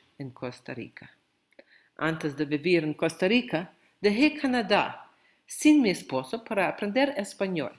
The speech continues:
De una amiga recibí un contacto de una mujer colombiana educada en francés que vivía en Villa de Leyva,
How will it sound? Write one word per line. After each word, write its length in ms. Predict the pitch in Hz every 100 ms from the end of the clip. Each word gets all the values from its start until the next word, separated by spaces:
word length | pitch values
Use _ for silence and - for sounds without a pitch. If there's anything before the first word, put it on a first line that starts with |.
| _ _ _ - - -
De 60 |
una 400 | 165 165 160 - -
amiga 720 | 147 147 180 202 233 262 -
recibí 720 | 180 180 - 190 254 339 311 _
un 260 | 190 185 -
contacto 720 | - 156 - 147 120 - 160
de 140 | 156
una 180 | 170 175
mujer 460 | 190 214 277 294 294
colombiana 800 | 208 185 147 160 170 175 180 - - -
educada 640 | - 311 294 - 214 202 -
en 140 | 156
francés 720 | 143 151 135 - 147 135 156 _ - -
que 120 | -
vivía 500 | 214 220 220 320 320 -
en 280 | 165 160 123
Villa 460 | 170 208 214 202
de 240 | 190 - 131
Leyva, 420 | 131 120 - -